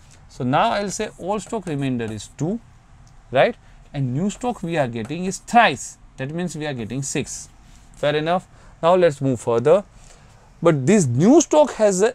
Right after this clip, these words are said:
expiry of same August twenty twenty, and this time management has decided to sell the old and new stock to every alternate customer starting with the old stock.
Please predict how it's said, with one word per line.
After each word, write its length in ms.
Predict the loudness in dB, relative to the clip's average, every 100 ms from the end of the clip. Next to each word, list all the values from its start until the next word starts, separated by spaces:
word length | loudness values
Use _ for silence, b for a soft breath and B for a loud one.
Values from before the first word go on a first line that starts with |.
| -4
expiry 540 | -8 2 6 6 6
of 140 | 2 2
same 280 | 0 0 0
August 280 | -2 -2 -2
twenty 260 | -4 -2
twenty, 320 | -2 -2 -2 -2
and 140 | 0
this 160 | 0 4
time 240 | 4 4
management 420 | 2 0 0 2
has 120 | 2
decided 520 | 2 2 4 4 2 -2
to 100 | 0
sell 240 | 2 2
the 200 | 4 2 B B B 4
old 300 | 8 8 8
and 160 | 6 6
new 140 | 2
stock 400 | 6 6 6 0
to 160 | -6 -6 2
every 360 | 4 4 2 0
alternate 540 | 4 4 4 0 0
customer 460 | -2 0 0 2 0
starting 440 | 2 2 2 -2
with 140 | 0 4
the 60 |
old 240 | 6 4 2
stock. 260 | -8 -20